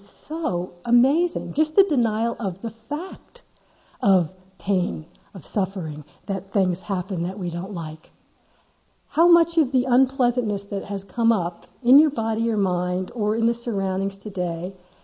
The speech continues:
has your mind greeted as a mistake or your fault because you're not mindful enough?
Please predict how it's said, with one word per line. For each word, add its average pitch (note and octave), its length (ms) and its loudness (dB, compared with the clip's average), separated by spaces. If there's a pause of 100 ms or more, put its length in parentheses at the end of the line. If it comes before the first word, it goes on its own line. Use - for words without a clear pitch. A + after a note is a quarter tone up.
(140)
has A#3 220 0
your A#3+ 100 6
mind A#3+ 380 4
greeted A3+ 420 2
as F#3 500 -6
a G3+ 60 -6
mistake G3 720 -4 (800)
or A#3 460 6
your A3 280 0
fault F#3+ 680 -4 (220)
because G3 320 -4
you're F#3 100 0
not F#3+ 340 -2
mindful F3+ 500 -2
enough? C#3+ 320 -8